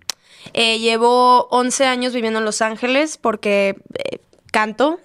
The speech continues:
siguiendo mi sueño de la música. Tengo veintiocho años. Soy Libra.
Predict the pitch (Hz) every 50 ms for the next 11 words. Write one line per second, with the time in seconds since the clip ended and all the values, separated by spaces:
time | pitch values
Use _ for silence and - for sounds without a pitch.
0 | _ - - - - 214 214 214 214 214 220 220 - 226 220 220 214 214 220 214
1 | 220 226 247 285 285 - 302 294 - 311 320 330 349 359 359 359 - - - -
2 | - - - - - 240 240 240 233 226 220 220 233 220 220 - - 220 226 226
3 | 240 247 262 269 302 320 339 - - - - - - _ _ - - _ - -
4 | - - 214 208 202 202 214 226 226 240 262 277 302